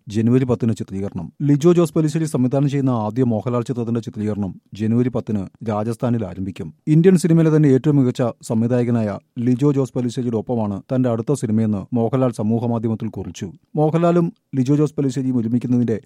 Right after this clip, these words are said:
ആവേശത്തിലാണ് ആരാധകർ. ഷിബു ബേബി ജോണിന്റെ ഉടമസ്ഥതയിലെ ജോൺ ആൻഡ് മേരി ക്രിയേറ്റീവിന്റെ ബാനറിലാണ് നിർമ്മാണം.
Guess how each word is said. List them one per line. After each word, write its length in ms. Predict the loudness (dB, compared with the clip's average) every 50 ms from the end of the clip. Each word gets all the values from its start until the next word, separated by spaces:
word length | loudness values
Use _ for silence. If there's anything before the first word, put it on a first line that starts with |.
| _ -6 -2
ആവേശത്തിലാണ് 680 | 0 0 2 2 0 0 -2 -2 -2 -2 -2 -2 -4 -6 -10 _ _ -8
ആരാധകർ. 480 | -6 -4 -4 -2 -4 -4 -4 -6 -8 -10 -14 _
ഷിബു 340 | -6 0 0 2 2 2 2
ബേബി 240 | 4 2 4 4 2
ജോണിന്റെ 260 | 2 4 2 2 2
ഉടമസ്ഥതയിലെ 640 | 2 0 0 -2 -2 -4 -4 -2 -2 -2 -2 -4 -6 -10 -10
ജോൺ 320 | -2 2 4 4 4 4 4
ആൻഡ് 200 | 2 2 2 0
മേരി 340 | 0 0 0 0 0 -2 -2 -4 _ -8
ക്രിയേറ്റീവിന്റെ 500 | -4 -2 -2 -2 0 0 0 0 0 -2
ബാനറിലാണ് 600 | -4 -4 -4 -2 -2 -2 -4 -4 -6 -6 -6 -8 -10 -14 _ -10
നിർമ്മാണം. 440 | -8 -6 -4 -4 -4 -4 -6 -8